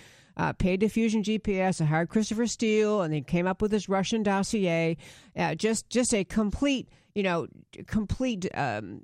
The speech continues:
evisceration of the standards that the F B I is supposed to follow. And we had, uh, I think it was just this past week, we had Sidney Powell on, you know, prominent former federal prosecutor who was able to describe, um, in, in great serious and substantive detail what,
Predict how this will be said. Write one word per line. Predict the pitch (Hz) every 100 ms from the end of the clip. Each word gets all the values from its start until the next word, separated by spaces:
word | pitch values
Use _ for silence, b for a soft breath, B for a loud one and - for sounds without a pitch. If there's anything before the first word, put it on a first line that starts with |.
| _ 196
evisceration | 185 220 - 208 185 190 202 196 160
of | 156
the | 170
standards | - 196 185 180 170 160
that | 160
the | 170 -
F | 165 -
B |
I | 160 156
is |
supposed | 175 170 160 156
to | 147
follow. | 156 151 156
And | 165
we | 175
had, | 185 170 165 B B B -
uh, | 175 -
I | 185
think | 285 339
it |
was | 269
just | 233 214
this | 185
past | - 202 196 -
week, | 240
we | 196
had | 175 165
Sidney | - 208 196
Powell | - 180 175 185 -
on, | 175 175 175
you | 156
know, | 147 -
prominent | - 190 185 196 -
former | - 185 180 175
federal | 180 160 147
prosecutor | - 233 226 214 240 226 214 208 B B B -
who |
was | 196 -
able | 202 202 202
to | 214
describe, | 180 175 - 202 180 180 170 170
um, | 175 170 -
in, | 185 175
in | 190 185
great | 185 190 -
serious | - 208 190 185 180
and | 180 156
substantive | 180 160 185 160
detail | 180 185 - 165 151
what, | 156 170